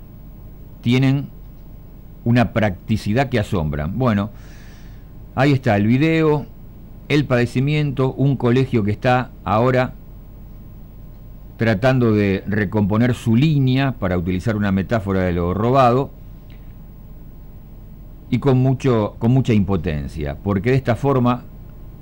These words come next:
lo más panchamente, llegó, robó, se fue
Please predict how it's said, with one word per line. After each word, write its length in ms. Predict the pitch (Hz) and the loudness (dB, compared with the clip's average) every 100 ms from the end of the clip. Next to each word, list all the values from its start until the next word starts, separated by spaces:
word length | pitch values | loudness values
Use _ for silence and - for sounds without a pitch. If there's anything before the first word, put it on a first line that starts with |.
| - - | -10 -2
lo 100 | 98 | 2
más 180 | 123 | 2
panchamente, 1000 | - - 135 131 113 107 120 117 117 110 - - - | 0 2 2 2 0 2 4 2 0 -4 -8 -14 -2
llegó, 460 | 107 110 139 135 - - | 0 2 2 0 -4 -6
robó, 680 | 101 104 110 113 139 139 123 - - - - | -2 2 4 4 6 4 2 -8 -18 -18 -18
se 220 | - 127 110 | -4 0 0
fue 480 | 156 165 165 147 | 4 4 4 2